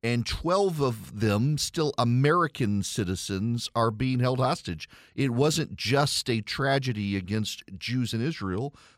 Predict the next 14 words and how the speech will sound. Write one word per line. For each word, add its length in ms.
but 120
against 320
American 720
citizens. 800
They 220
beheaded 760
babies. 440
Of 140
the, 80
the 140
people 460
invading 640
this 160
country, 440